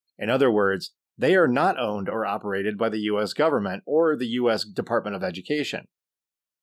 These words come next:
At this time, recognized regional accrediting organizations only accept member institutions that are dedicated to traditional education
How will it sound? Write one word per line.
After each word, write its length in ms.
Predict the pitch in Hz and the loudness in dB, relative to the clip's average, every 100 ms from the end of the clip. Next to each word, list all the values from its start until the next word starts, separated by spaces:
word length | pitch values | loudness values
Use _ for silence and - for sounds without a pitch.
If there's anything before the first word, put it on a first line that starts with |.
| _ _ _ _ | _ _ _ _
At 160 | 110 90 | -4 0
this 200 | 113 - | 0 0
time, 480 | - 160 123 98 101 | 0 0 0 0 -2
recognized 640 | 123 160 139 156 156 123 | -2 -4 -6 -8 -8 -6
regional 460 | 110 120 139 135 117 | -4 -4 -4 -4 -4
accrediting 540 | 113 120 120 127 135 | -4 -4 -4 -6 -6
organizations 880 | 127 127 143 120 120 110 98 90 - | -6 -4 -6 -2 -2 0 -4 -8 -8
only 300 | 127 147 165 | -8 -6 -8
accept 420 | - - 110 - - | -8 -4 -4 -4 -12
member 440 | 110 170 190 139 | -4 -4 0 0
institutions 880 | 98 90 - - 87 - 82 95 - _ _ _ _ | 0 -6 -10 -8 -8 -8 -10 -12 -16 _ _ _ _
that 120 | 113 | -4
are 60 | 110 | -2
dedicated 720 | 95 143 143 123 117 95 87 | 0 0 0 -2 -4 -4 -6
to 120 | 117 | -6
traditional 600 | 107 113 117 131 131 123 98 | -6 -2 -2 -2 -2 -2 -2
education 800 | 104 110 - 139 - 92 87 | -4 -8 -4 -4 -2 -6 -8